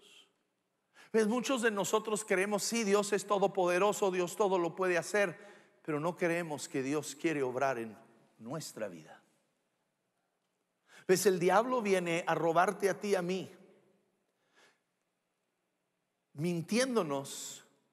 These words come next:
de las intenciones de Dios. ¿Ves? El diablo viene y te dice: "Dios sí puede sanarte, pero Dios no quiere sanarte. Dios sí puede restaurar tu matrimonio, pero Dios no quiere,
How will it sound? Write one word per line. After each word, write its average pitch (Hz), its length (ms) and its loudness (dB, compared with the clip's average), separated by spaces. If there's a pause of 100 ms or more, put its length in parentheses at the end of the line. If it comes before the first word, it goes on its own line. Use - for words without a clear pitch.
(460)
de 147 100 -2
las 147 220 -4
intenciones 143 720 -6
de 107 100 -6
Dios. 95 200 -18 (1600)
¿Ves? 202 220 4
El 180 100 2
diablo 220 340 4
viene 208 320 0
y 190 60 -4
te 196 160 -2
dice: 175 340 -2
"Dios 202 240 0
sí - 160 -4
puede 220 480 2
sanarte, 156 600 -2
pero 147 260 0
Dios 151 460 -2 (640)
no 135 240 -8
quiere 202 320 -4
sanarte. - 580 -16 (880)
Dios 233 240 2
sí 262 160 -2
puede 269 380 2
restaurar 185 680 0
tu 170 80 -2
matrimonio, 160 680 -4
pero 170 180 -2
Dios 175 300 -2
no 190 360 -4 (240)
quiere, 214 480 -2